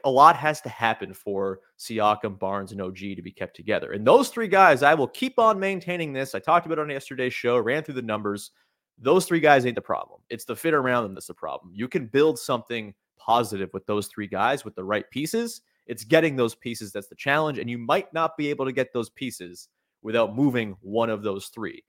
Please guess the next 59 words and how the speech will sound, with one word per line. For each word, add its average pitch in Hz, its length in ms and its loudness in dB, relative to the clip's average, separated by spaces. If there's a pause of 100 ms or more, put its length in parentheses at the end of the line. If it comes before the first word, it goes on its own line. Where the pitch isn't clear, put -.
(200)
which 95 200 -12
is 95 400 -8
a 143 80 -4
bummer. 220 360 -4 (120)
It 98 120 -10
really 156 280 -2
is. - 240 -10 (200)
But 98 100 -10
we'll 107 140 -4
get 143 160 4
into 160 540 0
an, 113 320 -8
uh, 110 320 -10
an 113 60 -10
example 113 480 -2
of 101 80 -6
moving 131 200 -4
one 95 140 -8
of 92 80 -8
those 92 180 -8
three 87 220 -10
where 104 160 -4
it - 100 -10
could 117 220 -8
kind 113 180 -8
of 98 80 -10
realign 101 460 -4
things 92 220 -10
pretty 90 200 -8
nicely. - 320 -16
We 101 120 -8
will 101 120 -6
get 92 160 -4
into 92 140 -10
that 85 220 -16
later. - 240 -16 (580)
Um, 113 440 0 (280)
so 165 360 8
if 165 120 0
the 170 80 0
dream 226 320 -2
scenario 143 500 0
can't 107 300 -6
happen, - 320 -14
if 98 140 -12
you 135 80 -6
can't 185 400 -2
keep 156 240 -4
all 120 160 6
three 107 220 -8
guys 95 520 -4
a-, 107 160 -8
and 101 100 -12
move 104 220 -6
forward 98 400 0
and 95 100 -8
have 98 200 -6
a 95 60 -8
sensible, 104 720 -4